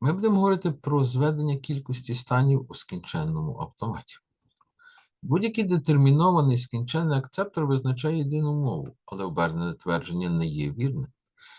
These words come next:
Для певної фіксованої мови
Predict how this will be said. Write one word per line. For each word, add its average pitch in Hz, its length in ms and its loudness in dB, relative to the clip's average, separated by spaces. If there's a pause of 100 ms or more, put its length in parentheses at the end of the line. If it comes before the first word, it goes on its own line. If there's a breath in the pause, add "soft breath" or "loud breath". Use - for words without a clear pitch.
(160 loud breath)
Для 92 180 0
певної 185 840 0
фіксованої 131 800 -2
мови 113 480 -2